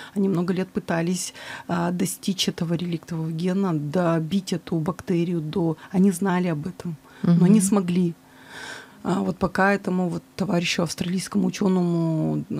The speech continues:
Speaker 1: удалось на вирусе сделать. Но ведь это все было. Вот знаете, обидно, это все было.
Speaker 2: То есть сейчас австралийская наука в этом смысле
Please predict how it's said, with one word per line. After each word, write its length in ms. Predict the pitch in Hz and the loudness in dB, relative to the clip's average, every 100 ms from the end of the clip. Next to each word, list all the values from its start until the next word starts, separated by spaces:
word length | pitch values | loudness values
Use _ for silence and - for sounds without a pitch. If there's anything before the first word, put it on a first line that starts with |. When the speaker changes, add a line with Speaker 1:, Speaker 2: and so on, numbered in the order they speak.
| 156 156 151 | -2 0 0
Speaker 1:
удалось 500 | 156 175 165 170 - | 0 0 0 -2 -2
на 420 | 165 160 165 156 156 | -4 -2 -2 -2 -2
вирусе 480 | 170 180 156 - 147 | -2 -4 -6 -8 -10
сделать. 480 | - 156 160 - - | -6 -4 -4 -6 -6
Но 300 | 185 180 160 | -2 0 0
ведь 340 | 139 170 - - | -2 -6 -8 -8
это 200 | 185 190 | -6 -6
все 220 | - - | -4 -2
было. 420 | 165 185 190 180 180 180 | -2 0 0 0 -6 -6
Вот 160 | 190 | -4
знаете, 300 | 214 233 214 | 0 0 0
обидно, 280 | 156 165 170 | -4 -4 -6
это 140 | 151 156 | -6 -8
все 180 | - | -8
было. 480 | 160 165 190 185 185 151 | -6 -4 -4 -2 -4 2
Speaker 2:
То 80 | |
есть 100 | 180 | 4
сейчас 240 | - 220 220 | 6 4 4
австралийская 800 | - - 196 196 180 - 165 156 | 2 4 4 6 4 2 4 6
наука 680 | 156 196 254 - 185 175 165 | 8 8 6 6 6 6 4
в 60 | |
этом 240 | 170 151 147 | 2 2 0
смысле 920 | - 170 175 - 156 160 156 156 | 4 4 4 4 6 6 6 6